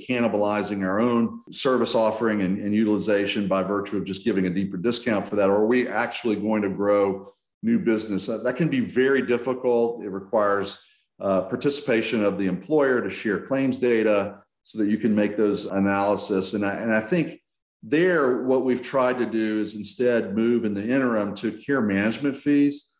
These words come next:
is to basically say, "Look, we have these assets that we bring to play. So yes, we give you a fee for service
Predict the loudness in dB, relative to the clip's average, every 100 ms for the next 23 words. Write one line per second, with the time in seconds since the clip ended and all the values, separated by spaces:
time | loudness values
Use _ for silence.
0 | _ _ -6 -2 2 0 0 -4 0 2
1 | 2 2 0 -2 -2 0 0 0 -2 -6
2 | -2 0 0 2 0 0 0 2 2 0
3 | -2 -2 0 -2 0 0 0 -2 -4 0
4 | 2 0 0 0 2 2 0 -4 -4 -4
5 | -4 -4 -6 -4 0 0 0 -2 -8